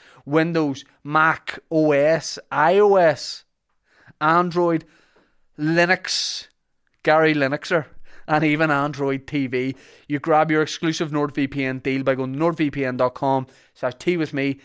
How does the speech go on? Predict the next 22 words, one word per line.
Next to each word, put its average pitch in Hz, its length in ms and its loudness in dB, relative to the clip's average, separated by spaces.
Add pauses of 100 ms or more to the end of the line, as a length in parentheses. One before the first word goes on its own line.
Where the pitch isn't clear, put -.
(200)
to 143 80 -6
get 135 160 0
a 135 60 -4
huge 131 640 -8
discount. 123 540 -10 (920)
You 147 80 -20
purchase 120 440 -10
a, 113 280 -14
a 127 80 -16
two-year 117 340 -8
plan, 110 300 -10
you 110 80 -10
get 107 100 -10
a 101 40 -14
four-month 107 480 -14 (100)
bonus 107 340 -10
on 110 140 -14
top. - 380 -14 (240)
That's - 140 -14
f-, - 200 -20 (880)
twenty 117 320 -8
percent 110 560 -12